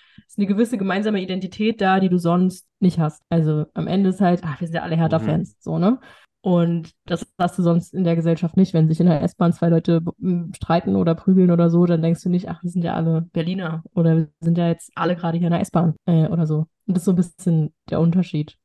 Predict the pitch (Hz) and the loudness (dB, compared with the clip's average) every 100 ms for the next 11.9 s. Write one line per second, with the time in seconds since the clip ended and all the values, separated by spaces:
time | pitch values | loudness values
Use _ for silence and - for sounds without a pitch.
0 | _ - 107 117 - - 123 120 113 - | _ -16 -16 -16 -20 -8 -6 -4 -6 -6
1 | 143 135 123 117 151 151 175 196 180 180 | -8 -8 -10 -4 -4 0 0 2 2 0
2 | 156 156 170 160 151 139 139 147 147 117 | -6 -6 -4 -2 -2 -2 -6 -8 -8 -6
3 | 117 117 - 123 127 127 127 147 147 131 | -8 -12 -6 -2 -2 -2 -2 0 -2 -2
4 | 101 113 110 117 - 123 127 123 120 131 | -2 -6 -6 -10 -8 -8 -6 -6 -4 -4
5 | 139 120 107 127 139 _ _ _ _ 113 | -4 -4 -2 -2 -4 _ _ _ _ -12
6 | 117 117 117 98 110 110 110 - 107 107 | -8 -8 -10 -12 -10 -10 -14 -12 -8 -6
7 | 104 95 98 _ 92 110 110 113 110 104 | -4 -6 -10 _ -14 -14 -10 -8 -6 -8
8 | 104 104 104 104 101 104 104 107 - 101 | -8 -10 -10 -16 -14 -14 -12 -16 -10 -8
9 | 104 104 - 101 131 147 - 135 131 131 | -8 -10 -12 -8 -4 -4 -2 -4 -4 -8
10 | - _ _ - 98 104 104 107 101 98 | -20 _ _ -8 -6 -6 -10 -10 -10 -10
11 | 120 107 110 107 107 104 104 101 | -4 0 0 0 0 -2 -4 -8